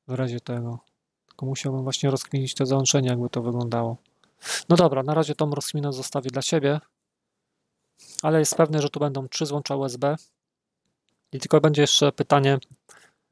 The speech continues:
które będą, mm, miały na stałe plus pięć volt bez żadnej regulacji przez tą płytkę,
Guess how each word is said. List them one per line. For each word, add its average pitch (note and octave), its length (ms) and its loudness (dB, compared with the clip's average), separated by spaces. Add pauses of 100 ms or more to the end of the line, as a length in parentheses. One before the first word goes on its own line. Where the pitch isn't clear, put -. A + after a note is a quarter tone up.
(160)
które E3 460 4
będą, D3 460 4 (340)
mm, C#3 680 -4
miały D3 240 0
na C#3+ 100 0
stałe C#3+ 360 -2
plus - 280 -10
pięć C3 260 -4
volt C3+ 340 -2
bez C3 180 -4
żadnej C#3+ 320 2
regulacji C3+ 540 0
przez - 200 -4
tą C3+ 140 -2
płytkę, E3 460 2